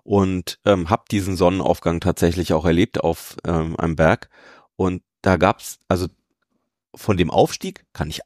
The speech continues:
alle möglichen Geschichten erzählen, in alle möglichen Richtungen. Und die Frage ist halt, welche möchte ich erzählen? Weil was wirklich schön war, über dem Schneefeld ist dann die Sonne zu sehen.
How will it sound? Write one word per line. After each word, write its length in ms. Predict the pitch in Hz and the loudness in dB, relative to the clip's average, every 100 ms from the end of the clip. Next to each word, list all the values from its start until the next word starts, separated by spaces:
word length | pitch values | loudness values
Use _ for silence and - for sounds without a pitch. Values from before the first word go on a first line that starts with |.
| - | 4
alle 300 | 92 131 127 | 4 6 4
möglichen 560 | 120 131 117 107 113 | 4 2 2 -2 -4
Geschichten 500 | 101 95 107 - 82 | -4 -4 -4 -6 -6
erzählen, 540 | - - 76 73 73 - | -8 -6 -4 -4 -6 -12
in 160 | - 82 | -10 -2
alle 240 | - 113 | 0 2
möglichen 400 | 104 104 98 98 | 0 -2 -4 -4
Richtungen. 380 | 90 90 - 85 | -2 -2 -4 -6
Und 100 | 82 | -6
die 60 | 104 | -6
Frage 260 | - 127 | -2 0
ist 140 | 117 - | 0 0
halt, 200 | 104 113 | 0 2
welche 340 | 98 113 - | 2 2 0
möchte 280 | 95 95 - | -2 -4 -4
ich 100 | - | -6
erzählen? 440 | - - 78 76 _ _ _ - - - | -8 -4 -6 -6 _ _ _ -20 -20 -4
Weil 200 | 92 95 | 2 4
was 220 | 95 - | 2 0
wirklich 360 | 101 131 - 117 | 2 2 2 -2
schön 260 | - 117 107 | -2 0 2
war, 140 | 101 | 2
über 180 | 98 90 | 2 0
dem 160 | 87 | 0
Schneefeld 580 | - - 98 117 110 92 | -4 0 2 4 4 2
ist 160 | - - | 0 -4
dann 140 | 85 | -2
die 80 | 85 | -2
Sonne 260 | 80 80 73 | -4 -8 -10
zu 160 | - | -14
sehen. 300 | 76 69 65 | -10 -8 -10